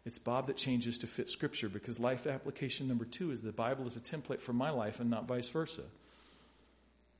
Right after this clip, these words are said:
And so I have to go back to my wife. I, "Well, we have to talk about that thing this morning." She goes, "Why?"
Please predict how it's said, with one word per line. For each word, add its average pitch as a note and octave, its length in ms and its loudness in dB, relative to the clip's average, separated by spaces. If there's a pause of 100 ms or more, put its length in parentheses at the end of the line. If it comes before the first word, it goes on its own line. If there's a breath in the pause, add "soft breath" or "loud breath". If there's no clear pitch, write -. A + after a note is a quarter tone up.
(160)
And B2+ 100 2
so C#3+ 120 4
I D#3 80 8
have D#3 140 4
to D#3+ 80 4
go D3 100 6
back E3 220 6
to D3 60 -2
my F3+ 180 4
wife. A2 340 4
I, A#2 140 2
"Well, B2+ 260 2
we D3 80 2
have C#3+ 140 -2
to - 80 -14
talk C3 220 -4
about B2+ 180 0
that A#2 140 0
thing D3+ 220 2
this A2+ 160 0
morning." F#2+ 260 0
She G#2+ 140 -2
goes, A#2 160 -2
"Why?" C3 440 0